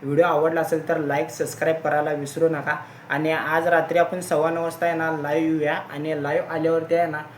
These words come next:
खूप असं मस्त मॅचबद्दल काय झालं, काय नाही, जरा मजाक मस्ती करूया.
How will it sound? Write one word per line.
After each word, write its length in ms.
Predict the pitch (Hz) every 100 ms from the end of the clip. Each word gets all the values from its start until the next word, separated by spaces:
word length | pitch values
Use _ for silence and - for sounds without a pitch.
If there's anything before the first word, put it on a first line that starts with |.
| - -
खूप 180 | 160 170
असं 260 | 165 190 185 - - - - 135
मस्त 340 | 165 202 -
मॅचबद्दल 600 | 190 165 175 170 160 170
काय 240 | 165 160 160
झालं, 320 | 151 151 151
काय 280 | 151 156 151
नाही, 220 | 151 151
जरा 180 | 147 151
मजाक 420 | 147 139 160 160
मस्ती 280 | 147 - 160
करूया. 320 | 147 147